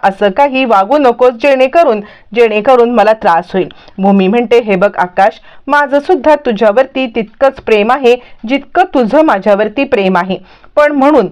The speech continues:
म्हणून मला या सगळ्यामध्ये तुला एकच गोष्ट सांगायची आहे की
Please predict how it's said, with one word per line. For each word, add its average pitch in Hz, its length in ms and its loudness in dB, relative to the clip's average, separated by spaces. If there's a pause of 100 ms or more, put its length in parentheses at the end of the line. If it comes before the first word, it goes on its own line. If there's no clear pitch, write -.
(240)
म्हणून 214 340 2
मला 233 300 2
या 233 340 0
सगळ्यामध्ये 214 720 0 (320)
तुला 285 260 2
एकच 226 380 0
गोष्ट 254 340 0
सांगायची 254 680 0
आहे 208 300 2
की 220 540 -4